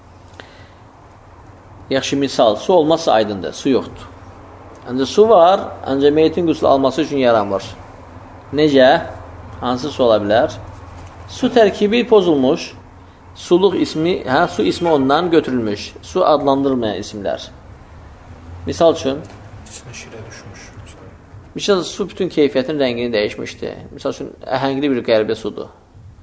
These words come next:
Speaker 1: Baxan deyir ki, bu nədir? Əhəngdir, sudur, süddür, nədir bu? Aydındır. Və yaxud da ki, nədir?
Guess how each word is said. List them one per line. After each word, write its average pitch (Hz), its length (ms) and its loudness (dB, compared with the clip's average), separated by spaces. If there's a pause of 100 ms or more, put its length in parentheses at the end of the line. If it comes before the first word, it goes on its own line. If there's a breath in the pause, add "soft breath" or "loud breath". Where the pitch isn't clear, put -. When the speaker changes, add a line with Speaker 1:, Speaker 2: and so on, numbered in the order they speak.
(380 soft breath)
Speaker 1:
Baxan 139 240 -2
deyir 127 120 -2
ki, 135 60 -12
bu 135 80 -4
nədir? 131 220 0
Əhəngdir, 113 380 -8
sudur, 107 440 -6
süddür, - 380 -12
nədir 101 240 -10
bu? - 160 -10
Aydındır. 104 420 -10 (1000 loud breath)
Və 135 80 2
yaxud 123 160 0
da 120 80 0
ki, 127 160 -6
nədir? 110 320 -2